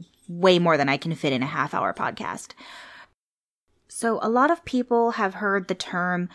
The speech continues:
gene or chromosome or maybe even allele,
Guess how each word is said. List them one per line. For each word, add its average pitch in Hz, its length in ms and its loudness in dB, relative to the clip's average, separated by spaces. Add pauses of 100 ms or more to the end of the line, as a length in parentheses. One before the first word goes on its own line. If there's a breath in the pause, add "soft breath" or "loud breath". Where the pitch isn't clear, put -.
(340 loud breath)
gene 165 600 0 (360)
or 185 200 2
chromosome 180 1080 2
or 175 180 2
maybe 196 280 0
even 185 400 -2
allele, 170 640 -2